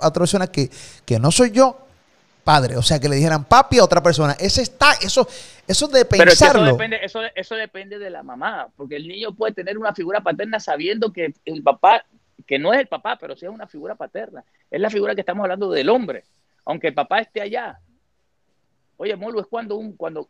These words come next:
Speaker 2: como cuando una persona va presa, le dicen diez años preso y esas mujeres aguantan como machas ahí. Y le dicen, "Sí tienes un papá y tu papá, papá". A veces los presos tienen más derecho que yo porque la mujer va y le lleva al niño a, a la cárcel.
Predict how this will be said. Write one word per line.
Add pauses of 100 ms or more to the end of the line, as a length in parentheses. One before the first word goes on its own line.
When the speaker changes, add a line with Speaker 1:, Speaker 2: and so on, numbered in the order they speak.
Speaker 2:
como
cuando
una
persona
va
presa,
le
dicen
diez
años
preso
y
esas
mujeres
aguantan (340)
como
machas
ahí. (400)
Y
le
dicen,
"Sí
tienes
un
papá
y
tu
papá,
papá". (200)
A
veces
los
presos
tienen
más
derecho
que
yo
porque
la
mujer
va
y
le
lleva
al
niño
a,
a
la
cárcel.